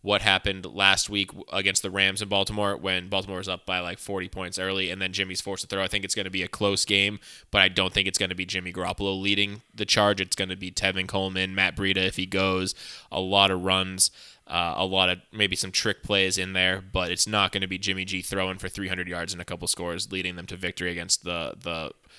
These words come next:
you know, I don't wanna call it vaunted, but a very good Ravens pass defense that's been picking balls off. They look like they're buzzing around the field with Marcus Peters and a healthy Jimmy Smith.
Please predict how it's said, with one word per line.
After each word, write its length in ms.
you 80
know, 140
I 100
don't 100
wanna 140
call 160
it 60
vaunted, 500
but 140
a 40
very 380
good 260
Ravens 480
pass 300
defense 380
that's 140
been 120
picking 340
balls 300
off. 300
They 100
look 220
like 100
they're 140
buzzing 340
around 280
the 60
field 380
with 140
Marcus 300
Peters 440
and 80
a 40
healthy 300
Jimmy 300
Smith. 460